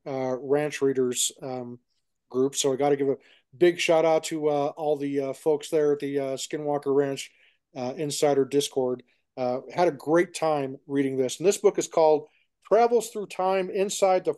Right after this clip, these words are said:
Fourth Dimension, Time Travel, and Stacked Time Theory. And again, it's from, uh, Mike Ricksecker. And he talks a little bit about how one possible theory for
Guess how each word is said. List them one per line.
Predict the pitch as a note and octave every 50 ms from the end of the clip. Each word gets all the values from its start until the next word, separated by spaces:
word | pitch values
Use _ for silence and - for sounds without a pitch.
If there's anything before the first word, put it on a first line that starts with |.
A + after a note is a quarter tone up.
| -
Fourth | F#3+ F#3+ G3 F#3 -
Dimension, | - F3+ E3 E3 E3 E3 D#3+ - E3 D#3+ D3+
Time | - - E3 D#3+ E3 E3+ E3+
Travel, | - - D#3+ D#3+ D#3 D#3 D#3 D3+ D3 - _ _ _ _ _ _
and | - D#3 C#3 C#3 C3+ C3+ C3 C#3 C#3+ - -
Stacked | - - - - D3+ D3+ D#3 D#3 D#3 - - -
Time | - - D#3 D#3 D#3 C#3+
Theory. | - - C#3 C#3 C3+ C3+ C3+ - _ _ _ _ _ _ -
And | D#3+ C#3+
again, | C#3+ C3+ C#3+ C#3+ D3 D3 C#3+ D#3
it's | E3 F3 C#3+ -
from, | - - C#3+ C#3 C3+ C3+ C3+
uh, | C3+ B2+ B2+ B2+ B2+ - - -
Mike | C3+ C3+ C#3 C#3+ C#3+ - - -
Ricksecker. | C#3 C3 C3+ C3+ - - - B2+ B2 - B2 A#2 A#2 _ - - - _ _ _ _ _ _ -
And | F3+ E3+ E3+ E3+ E3+
he | F3+ - - A3 A3+
talks | - - - D4 D#4+ D4 - - - - -
a | F#3+
little | D#3+ E3+ F3 E3
bit | D#3 E3+ E3
about | D#3 D#3+ D#3+ D#3+ D#3 - -
how | E3+ E3 D#3+ D#3+ D3+ D3 - _ _ _ _ _ _ _ -
one | C#3 D3+ E3+ F#3 F#3+ F#3+ F#3
possible | F#3 - - E3+ F3+ F#3+ F3+ - - E3 D#3+ E3 D#3 D3+ D3 C#3 D3 _ _ _ _ _ _ _ _ _ _ -
theory | B3+ D4 C#4+ G#3+ D#3+ C#3 C3 C#3 C#3+ _ _ _ -
for | D#3 D3+ D3+ D3 C#3+ C#3 C3+